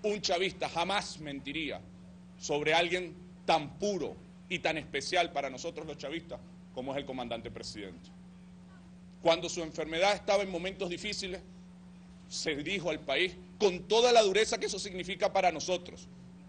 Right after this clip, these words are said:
para los que amamos profundamente al comandante presidente y para que quienes no acompañándolo en estos momentos se han solidarizado con la situación que vive el país.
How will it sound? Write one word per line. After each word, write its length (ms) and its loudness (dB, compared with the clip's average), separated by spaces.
para 180 4
los 160 0
que 120 2
amamos 340 4
profundamente 720 -2
al 80 0
comandante 440 -6
presidente 540 -4
y 60 -8
para 280 4
que 120 -4
quienes 540 0
no 320 0
acompañándolo 1000 2
en 140 2
estos 240 0
momentos 460 -4
se 100 -6
han 80 -6
solidarizado 880 0
con 160 -4
la 80 -2
situación 640 -6
que 100 2
vive 240 2
el 80 -2
país. 600 -4